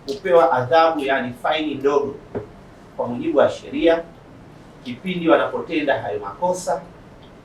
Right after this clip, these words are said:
na kuwa wazoefu wa kurudia rudia makosa hayo kila mara na hatimaye kusababisha ajali hizo. Lakini pia tumebaini kuna vyuo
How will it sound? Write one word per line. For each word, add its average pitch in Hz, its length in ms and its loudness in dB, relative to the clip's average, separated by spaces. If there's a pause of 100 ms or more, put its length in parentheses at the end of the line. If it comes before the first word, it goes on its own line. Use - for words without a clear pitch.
(200)
na 131 140 -4
kuwa 156 320 6
wazoefu 175 560 2
wa 156 160 6
kurudia 139 420 -2
rudia 147 360 -2
makosa - 400 -8
hayo 147 380 2 (800)
kila 120 220 0
mara 139 460 6
na 120 400 -4
hatimaye 131 460 -4
kusababisha 123 880 -2 (100)
ajali - 260 -14 (120)
hizo. 120 240 -10 (1000)
Lakini 175 300 -2
pia 220 240 0
tumebaini 185 560 4
kuna 156 280 0
vyuo - 440 -2